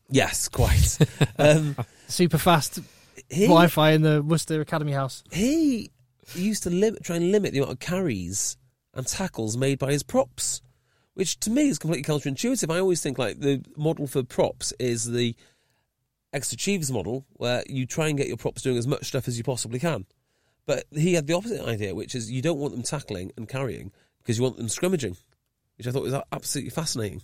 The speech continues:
Speaker 2: That's interesting.
Speaker 1: So, yeah, let's
Speaker 2: Uh, it, it
Speaker 1: let me
Speaker 2: wasn't from a, uh, you hear some stories ab-, back in the day. I, my, my brother's told me some stories about playing at Plymouth, and any, any forward that wasn't a designated person, there was only one or two of them. I think Dan Ward Smith was one of them.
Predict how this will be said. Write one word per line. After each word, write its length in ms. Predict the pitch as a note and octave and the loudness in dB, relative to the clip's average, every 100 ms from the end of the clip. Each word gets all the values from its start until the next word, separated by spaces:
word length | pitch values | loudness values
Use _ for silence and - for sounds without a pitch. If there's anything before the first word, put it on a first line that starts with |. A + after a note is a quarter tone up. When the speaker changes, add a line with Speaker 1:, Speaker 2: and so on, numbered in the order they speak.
| _ | _
Speaker 2:
That's 200 | D3 - | -16 -12
interesting. 540 | B2 - A2+ - A#2+ A#2+ | -12 -12 -14 -14 -16 -18
Speaker 1:
So, 160 | - A#2+ | -4 2
yeah, 160 | C3+ C3+ | 2 2
let's 180 | E3+ F3 | 4 6
Speaker 2:
Uh, 40 | |
it, 40 | F#3 | 6
it 80 | |
Speaker 1:
let 140 | F#3 E3+ | 6 6
me 60 | |
Speaker 2:
wasn't 240 | G3+ F3+ D#3+ | 6 6 2
from 180 | F3 D#3+ | 2 2
a, 140 | D#3 - _ - | 2 -2 _ -18
uh, 100 | A#2+ - F3+ | -16 -14 -8
you 240 | E3+ F3 | 0 4
hear 140 | F3+ | 6
some 360 | D#3+ D#3 D3+ D3+ - _ | 4 2 0 0 -8 _
stories 400 | - - E3 C#3+ | -6 0 4 4
ab-, 400 | C3 - D3+ C#3 | 2 -4 -14 -6
back 220 | D#3+ - | -4 -2
in 100 | C#3+ | 0
the 60 | C3+ | 2
day. 100 | C3 | 2
I, 120 | C3 | 2
my, 240 | C#3 C3+ D3 | 0 0 0
my 160 | C3+ | 2
brother's 240 | C3+ C3 B2 | 4 2 2
told 140 | B2+ | -2
me 20 | B2 | -2
some 140 | B2+ | -4
stories 260 | C#3 B2 A#2 | -2 -2 0
about 180 | C3 | -2
playing 380 | - C3+ B2 B2 A2 - | -2 0 0 -2 -6 -12
at 160 | - | -8
Plymouth, 400 | - C#3 A#2+ - | -2 0 -2 -4
and 180 | A#2+ A2+ - _ _ _ _ _ | -6 -6 -10 _ _ _ _ _
any, 360 | D3+ C#3+ C3+ - | -2 0 0 -2
any 160 | - D3+ | 0 0
forward 480 | - - D#3 C3+ A#2+ | 0 2 2 4 0
that 140 | B2+ | -2
wasn't 280 | C3+ C3+ C3+ | 0 0 -2
a 60 | C3 | -2
designated 840 | D3 B2 C3+ C3 C3 - B2+ - _ _ _ _ _ _ _ - | 0 0 0 0 0 0 -4 -4 _ _ _ _ _ _ _ 0
person, 400 | C#3+ B2+ - A2 | 4 4 2 -2
there 60 | |
was 100 | B2 | -2
only 140 | C3 B2+ | 0 2
one 180 | C3 | 2
or 100 | B2+ | 2
two 240 | A2 - B2+ | 0 -2 0
of 60 | |
them. 140 | A2 A#2 | 0 -2
I 20 | |
think 160 | B2 A#2 | -4 0
Dan 240 | C3+ B2+ | 0 2
Ward 200 | A#2+ A#2 | 0 -2
Smith 300 | - A#2 - | -4 -4 -6
was 100 | A#2+ | -4
one 120 | B2 A#2 | -2 -2
of 60 | |
them. 220 | G#2+ A2 | -4 -6